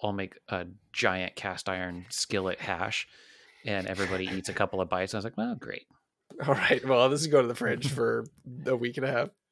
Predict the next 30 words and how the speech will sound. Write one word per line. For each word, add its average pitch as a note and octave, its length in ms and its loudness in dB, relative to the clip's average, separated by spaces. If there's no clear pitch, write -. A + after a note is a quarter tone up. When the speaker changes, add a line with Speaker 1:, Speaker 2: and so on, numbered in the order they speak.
Speaker 1:
Yeah. A#3 300 4
And D3 100 4
of C3+ 80 0
Speaker 2:
So - 80 -6
Speaker 1:
course B2+ 200 4
I - 20 2
Speaker 2:
throw F#2+ 80 4
it G2 40 4
Speaker 1:
like, F#2 100 4
Speaker 2:
out. - 140 0
Speaker 1:
like, - 60 -20
salmon G2 380 0
hash, F2+ 320 -2
for G2+ 140 -4
example. A2 240 -2
It - 20 -4
has C3 200 12
to A2 40 6
be G#2+ 120 6
like, F#2+ 280 0
it B2+ 120 -2
can't A2 220 0
just G2+ 140 -6
be A2 100 2
like F#2+ 180 0
eggs F#2 360 -2
and, F2+ 240 -8
eggs F2+ 440 -6
and F#2+ 100 -6
cheese F#2 440 -4